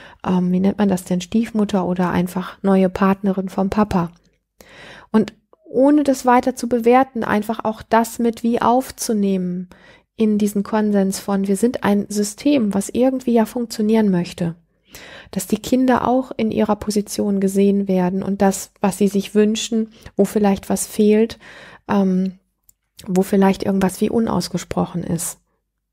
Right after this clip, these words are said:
Und du hast es schon so ein bisschen gesagt, mm, ich glaube, dass die Kinder jene Seiten an meinem Partner stärker zum Vorschein bringen, welche mir fremd und unbequem sind.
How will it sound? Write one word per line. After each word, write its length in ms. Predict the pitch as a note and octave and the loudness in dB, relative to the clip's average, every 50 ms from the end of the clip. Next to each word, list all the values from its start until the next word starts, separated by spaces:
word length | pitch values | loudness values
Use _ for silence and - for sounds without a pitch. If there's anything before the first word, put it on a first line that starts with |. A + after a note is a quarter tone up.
| _ _ _ _ _ _ _ - - - - - - - - - _ _ | _ _ _ _ _ _ _ -20 -20 -20 -20 -20 -20 -20 -20 -20 _ _
Und 580 | - G3+ G3 G3 G3 G3 - - - - - _ _ _ _ _ _ _ _ _ _ _ _ _ _ _ _ _ - - - - - _ _ _ _ _ _ _ _ _ _ | 2 2 4 4 2 0 -2 -6 -6 -10 -14 _ _ _ _ _ _ _ _ _ _ _ _ _ _ _ _ _ -20 -20 -20 -20 -20 _ _ _ _ _ _ _ _ _ _
du 160 | - G#3+ G#3 | 0 2 4
hast 200 | G#3 B3 C4 - | 4 4 4 2
es 100 | D#4 C#4+ | 0 0
schon 160 | - C#4+ C4 B3 | 2 0 2 2
so 60 | B3 | 2
ein 60 | A#3 | 2
bisschen 300 | A3 A#3 - - A#3 A3 | 2 2 0 0 0 0
gesagt, 640 | G#3+ G#3 G3+ G3+ G3+ G#3+ B3+ D#4+ - - - - - _ _ _ _ _ _ _ _ _ _ | 0 2 2 2 4 4 2 2 0 -4 -10 -20 -20 _ _ _ _ _ _ _ _ _ _
mm, 1400 | A3 A3 A3 A3 A3 G#3+ G#3+ G#3+ G#3+ G#3+ G#3+ G#3+ G#3 G#3 G#3 G#3 G#3 G#3 A3 A3 A3 G#3+ G#3+ G#3 G#3 G#3+ G#3+ G#3+ G#3 G#3 - _ _ - - - - - _ _ _ | -4 -2 -2 -2 -2 -2 -2 -2 -4 -4 -4 -4 -4 -4 -4 -4 -4 -6 -8 -8 -10 -12 -12 -12 -12 -14 -14 -16 -16 -18 -20 _ _ -20 -20 -20 -20 -20 _ _ _
ich 140 | A#3+ - - | -4 -4 -2
glaube, 300 | - - - A#3+ B3 A#3+ | 0 2 2 4 4 2
dass 160 | A3+ A3 - | 2 0 -2
die 120 | - G#3+ | -4 -8
Kinder 420 | G3+ - - A#3 A#3 A#3+ A#3+ A#3 - - | -8 -4 -2 0 0 2 0 0 0 0
jene 360 | G3+ G3 G3 A3+ B3 B3+ A#3+ | 0 2 2 2 2 2 0
Seiten 360 | - A3 G#3+ G#3+ G#3+ A3 G#3+ | 2 2 2 2 2 0 -2
an 160 | - G3 G3+ | -2 0 0
meinem 260 | G3 G3 G3 G3 G3 | 0 0 0 -2 -2
Partner 380 | G3 - A3 G#3+ G#3 - G#3 G3 | -4 -4 -4 -6 -4 -4 -4 -4
stärker 880 | - - - - - G3+ G3+ G3 G#3 A3+ - - - C4 C#4 C#4+ D#4 D#4+ - _ | -4 -6 -8 -4 0 2 2 4 2 0 -2 -2 0 0 0 0 -2 -4 -8 _
zum 160 | - - A#3 G#3+ | -12 -12 -12 -8
Vorschein 440 | - A#3 A3+ A3 - A#3 A3+ A3+ | -6 -6 -6 -4 -4 -4 -4 -4
bringen, 300 | A3 - A#3 A3+ A3 A3+ - - - _ _ _ | -4 -4 -4 -2 -2 -4 -6 -10 -20 _ _ _
welche 240 | G3+ G3+ G3+ - | 0 0 2 2
mir 160 | G#3 G3 G3 G3 | 2 2 2 0
fremd 360 | - - - G#3+ G#3+ A3 - | 0 0 0 0 0 0 0
und 100 | F#3+ F#3+ | -2 -2
unbequem 760 | - A3 A#3+ C4 C4 D4 C#4 - - - A#3+ A#3+ A#3+ A#3+ A#3+ | -2 -4 -4 0 -2 -2 -2 -2 -4 -2 0 0 0 0 -2
sind. 320 | - - B3 B3+ C4+ - | -4 -4 -4 -2 -4 -6